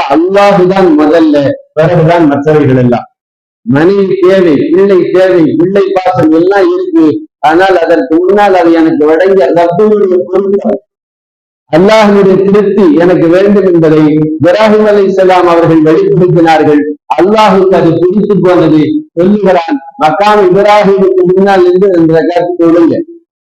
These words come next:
அந்த சரித்திரத்தை நினைத்து பாருங்கள்.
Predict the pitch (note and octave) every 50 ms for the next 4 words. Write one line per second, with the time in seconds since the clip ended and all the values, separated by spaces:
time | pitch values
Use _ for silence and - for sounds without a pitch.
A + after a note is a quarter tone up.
0 | _ _ _ _ - D3+ E3+ F3 F3+ E3 - E3+ F#3 G#3+ G#3+ F3 F3 A3 G3+ G3
1 | E3+ D#3+ G3+ F#3+ F#3 F#3 F#3 G3 G3 E3+ G3 F3 D#3 F3 F3+ F3 F3 E3+ D#3+ C#3+
2 | - D3